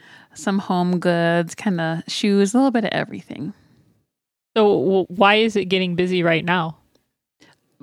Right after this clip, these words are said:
Speaker 1: Uh, because the seasons are changing. Usually, especially with apparel, when the seasons change,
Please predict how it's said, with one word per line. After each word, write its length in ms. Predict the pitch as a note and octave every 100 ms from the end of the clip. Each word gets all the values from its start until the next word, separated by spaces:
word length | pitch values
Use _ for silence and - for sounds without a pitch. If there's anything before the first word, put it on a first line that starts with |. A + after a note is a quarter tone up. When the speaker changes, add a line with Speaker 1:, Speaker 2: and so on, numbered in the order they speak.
| -
Speaker 1:
Uh, 140 | G3 G3
because 260 | G3+ A#3+
the 80 | G3
seasons 420 | - C4 C#4+ G#3
are 120 | C#3
changing. 580 | - - - - - G3+ - _ - - - -
Usually, 680 | A#3+ B3 A3 G3+ F#3+ F3+ - -
especially 480 | F#3 - A#3+ - G3+
with 200 | F3+ -
apparel, 500 | - B3 C#4 G3 E3+
when 140 | E3+
the 80 | E3
seasons 540 | - G#3+ G#3 F3 F3+
change, 580 | - - D#3 D#3 D#3 -